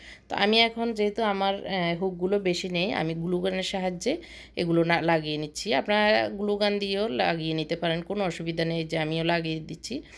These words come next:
আমি একটু একটু করে লাগিয়ে আমি ভালো করে বসিয়ে দিচ্ছি, সেট করে নিচ্ছি। তো এইভাবেও ইজি, আর এভাবে আমি পুরোটাতে করে নিচ্ছি। তো খুবই সুন্দর হয়েছে আমার এই মিরর ডেকোরেশনটা, আমার কাছে ভালো লাগতেছে। আসলে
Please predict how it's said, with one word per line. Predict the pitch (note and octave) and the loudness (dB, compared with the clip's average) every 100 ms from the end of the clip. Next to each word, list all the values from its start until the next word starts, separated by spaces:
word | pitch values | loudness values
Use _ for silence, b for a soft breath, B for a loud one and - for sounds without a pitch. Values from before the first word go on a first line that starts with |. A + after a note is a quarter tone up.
| B B B | B B B
আমি | - A3 | 4 6
একটু | G#3+ A3+ | 6 2
একটু | A3 - A3 | -4 -4 -4
করে | G#3+ A3 G#3 | -2 0 2
লাগিয়ে | A3 G3 F3 F3 F#3+ B3+ | 4 4 2 0 0 4
আমি | F#3 E3 E3 D#3+ D#3+ E3 | 2 2 0 -2 -4 -4
ভালো | E3 D#3+ | -4 -4
করে | D#3+ D#3+ | -2 -4
বসিয়ে | D#3+ D#3+ - E3 | -2 -4 -2 -2
দিচ্ছি, | D#3 C#3+ D#3+ | -4 -6 -6
সেট | E3 D#3 | -4 -4
করে | - D3+ D3 | -4 -4 -2
নিচ্ছি। | D3+ D3 - D#3+ - B B B B - | -4 -6 -6 -6 -6 B B B B 0
তো | A3+ | 2
এইভাবেও | - G#3+ G#3+ G#3+ A3+ A#3 | 4 6 4 4 4 4
ইজি, | F#3+ E3 F3 F#3+ | 0 -2 -2 -2
আর | - E3 D#3+ D#3 - | -2 2 4 2 0
এভাবে | F#3+ G3 G#3 G#3+ G#3+ | -2 2 2 2 2
আমি | A3 E3+ E3+ E3+ E3+ | 2 2 0 -2 -4
পুরোটাতে | G3 F3+ F3+ F#3 F#3+ F#3+ | -4 -2 0 -2 -2 -4
করে | F#3+ F#3 | -2 -2
নিচ্ছি। | D#3 D3 - - A3 - B B B - | -2 -4 -6 -6 -6 -8 B B B -12
তো | B3 | -2
খুবই | C4+ A#3+ C4+ | 0 4 4
সুন্দর | C4+ C4+ A3 G#3+ A3 | 2 0 2 4 4
হয়েছে | A3+ G#3+ G#3 A#3 | 4 0 0 0
আমার | A3 F3 F3 | 0 2 2
এই | E3+ E3+ | 2 2
মিরর | E3+ E3 E3 E3+ | 0 0 -2 0
ডেকোরেশনটা, | F#3 F3+ E3+ E3+ F3+ F3+ D#3 | 0 0 -2 -2 -4 0 2
আমার | E3+ G3 | 2 2
কাছে | A3 G#3 | 2 0
ভালো | E3+ E3+ | 0 2
লাগতেছে। | F3 E3+ - D#3+ | 0 -2 -4 -2
আসলে | E3+ E3 E3+ | -2 -2 -4